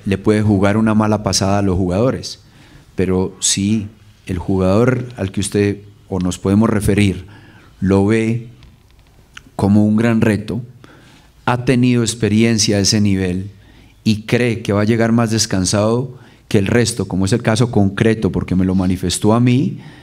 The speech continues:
Carlos Vela, entonces yo creería que sí, creería que a eso también se le puede sacar ventaja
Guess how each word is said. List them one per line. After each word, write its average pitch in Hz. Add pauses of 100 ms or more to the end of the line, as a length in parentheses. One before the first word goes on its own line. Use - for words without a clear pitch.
(140)
Carlos 110
Vela, 139
entonces 107
yo 104
creería 101
que 92
sí, 127 (420)
creería 101
que 98
a 98
eso 92
también 95
se 101
le 98
puede 98
sacar 98
ventaja 95